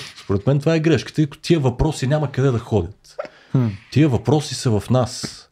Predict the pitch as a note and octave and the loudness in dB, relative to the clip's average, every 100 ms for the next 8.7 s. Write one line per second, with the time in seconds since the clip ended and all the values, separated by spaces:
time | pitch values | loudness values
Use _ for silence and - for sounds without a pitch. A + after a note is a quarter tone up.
0 | _ _ _ - G#2 G2+ G2 G2 F#2+ G#2 | _ _ _ -4 0 2 2 0 0 0
1 | F#2+ G2 D3 B2 F#2+ F2 E2+ E2 G2 D#3 | 2 2 2 2 0 -2 -6 -2 0 2
2 | D#3+ C#3+ A#2+ G#2 A2+ F#2+ E2 - - - | 2 0 2 2 2 2 -4 -12 -18 -18
3 | - - - - - A2 A2 G2+ D#3 G#3+ | -20 -20 -20 -20 -4 2 2 4 2 2
4 | G3+ E3+ F#3+ G#3 F#3+ D#3+ C3 F#3+ - - | 0 0 2 2 2 2 2 2 0 2
5 | A2 F#2+ A#2+ G#2 A#2 C#3+ G3 F#3 F3 D3+ | 2 2 2 2 4 2 2 2 2 -2
6 | - _ _ _ - - A#2+ D3+ - C#3 | -12 _ _ _ -14 0 4 4 4 4
7 | A#2 D3+ D3 - B2+ G2+ A#2+ B2 - - | 4 4 2 -2 -2 0 0 0 -4 -2
8 | G#2+ - - A2+ F2 - - | -2 0 2 2 0 -12 -18